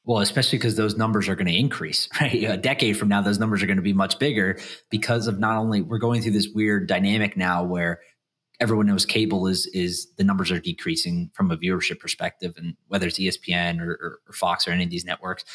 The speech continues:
they're losing cable subscribers. But now they have these streaming networks, which they're slowly trying to transition people to. But what that does is, and a lot of people don't talk about this, is it increases the demand for these rights because you have so many more bidders now.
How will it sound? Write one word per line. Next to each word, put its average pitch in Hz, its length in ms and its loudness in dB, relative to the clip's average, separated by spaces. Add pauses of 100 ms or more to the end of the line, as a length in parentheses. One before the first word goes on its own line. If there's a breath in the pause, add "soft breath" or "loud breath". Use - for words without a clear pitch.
(160 loud breath)
they're 113 100 2
losing 104 460 2
cable 87 260 -2
subscribers. - 600 -6 (300 loud breath)
But 104 100 2
now 107 140 2
they 98 120 2
have 92 140 0
these 87 140 0
streaming 151 340 4
networks, 90 420 -2
which - 160 -4
they're 87 120 -2
slowly 110 420 2
trying 101 220 2
to 90 60 0
transition 95 480 0
people 85 220 -6
to. - 340 -6 (340 loud breath)
But 117 60 0
what 127 160 2
that 98 220 0
does 131 280 2
is, 104 160 2
and 101 80 2
a 104 40 4
lot 107 120 2
of 104 60 -8
people 101 160 0
don't 92 140 0
talk 131 180 -2
about 95 160 -4
this, 90 240 -4
is 90 200 -2 (340 loud breath)
it 117 140 0
increases 117 800 2
the 104 100 -4
demand 101 560 2
for 95 80 -4
these 87 260 -2
rights 104 460 0 (120)
because 101 560 0
you 101 80 2
have 101 180 0
so 107 100 2
many 95 160 4
more 87 240 -2
bidders - 420 -2
now. - 200 -14